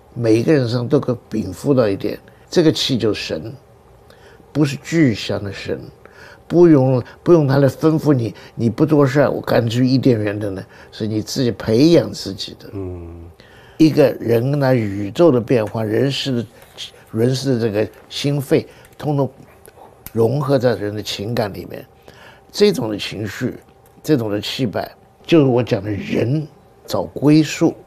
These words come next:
Speaker 1: 的问题，人自己的，我是宇宙之间的一个人。
Speaker 2: 嗯。
Speaker 1: 我不自尊，人谁会尊敬我？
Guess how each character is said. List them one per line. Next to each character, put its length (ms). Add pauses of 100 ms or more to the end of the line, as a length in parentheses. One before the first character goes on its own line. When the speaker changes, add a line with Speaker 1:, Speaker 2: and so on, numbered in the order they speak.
(120)
Speaker 1:
的 120
问 200
题， 180 (520)
人 280
自 220
己 220
的， 100 (360)
我 280
是 340 (200)
宇 240
宙 200
之 160
间 280
的 80
一 20
个 140
人。 360 (1600)
Speaker 2:
嗯。 300 (320)
Speaker 1:
我 280
不 200
自 240
尊， 240 (220)
人 220
谁 320
会 100
尊 240
敬 160
我？ 180